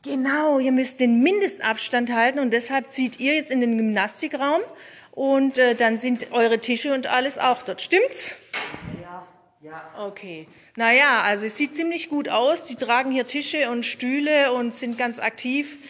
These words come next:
Speaker 1: Sehr, sehr cool. Also viel Spaß noch.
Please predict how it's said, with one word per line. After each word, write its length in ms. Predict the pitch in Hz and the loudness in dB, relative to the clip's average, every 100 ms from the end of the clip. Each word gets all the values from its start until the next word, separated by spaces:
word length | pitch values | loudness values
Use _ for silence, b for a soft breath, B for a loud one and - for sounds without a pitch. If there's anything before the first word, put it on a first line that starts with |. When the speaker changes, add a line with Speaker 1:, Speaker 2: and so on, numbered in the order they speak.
| B B | B B
Speaker 1:
Sehr, 320 | - 226 226 | -2 4 4
sehr 200 | 233 254 254 320 | 6 4 4 2
cool. 340 | 302 220 185 | 6 6 4
Also 380 | - 196 233 302 | 0 2 2 0
viel 180 | 294 330 | 0 0
Spaß 360 | - 381 381 | 4 4 4
noch. 280 | 311 294 294 | 4 4 4